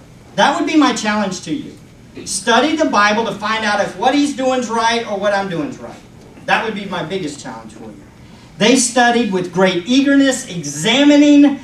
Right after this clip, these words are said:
the scriptures daily to see whether these things were true. If Micah, if nothing else, Micah's method has provoked me to study the Word of God more,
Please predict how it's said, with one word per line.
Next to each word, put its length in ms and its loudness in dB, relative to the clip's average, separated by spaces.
the 120 -2
scriptures 580 -2
daily 640 -2
to 100 -8
see 260 -6
whether 260 -6
these 260 -4
things 240 -6
were 100 -14
true. 380 -10
If 200 -6
Micah, 720 -2
if 160 -8
nothing 480 0
else, 560 -4
Micah's 480 0
method 600 -4
has 440 -4
provoked 680 2
me 300 -6
to 140 -10
study 360 -4
the 80 -6
Word 180 -4
of 100 -6
God 280 -4
more, 200 -12